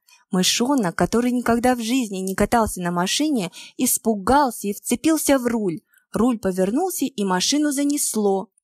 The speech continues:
«Крути в другую сторону!» скомандовал Бип. Мышонок крутанул изо всех сил,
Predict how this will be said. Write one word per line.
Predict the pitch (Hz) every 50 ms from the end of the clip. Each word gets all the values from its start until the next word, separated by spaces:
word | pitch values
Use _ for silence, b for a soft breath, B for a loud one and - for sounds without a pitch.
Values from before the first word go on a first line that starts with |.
| _ _ _ _ _ _ _
«Крути | _ - 220 240 233 - 262 285
в | 254
другую | 233 294 277 247 277 302 294
сторону!» | - - - 339 311 311 277 240 226 214 202 185 160 - _ _ _ _
скомандовал | - - - - 170 175 170 170 170 160 165 156 165 165 165
Бип. | 160 156 165 151 - - _ _ _ _ _ _ _ _
Мышонок | 202 214 240 - - - 311 311 294 233 311 -
крутанул | - - 233 220 - 240 269 302 339 320 -
изо | - 240 226 262 277
всех | 302 - - 349 349 339
сил, | - - - - 240 226 185 151 -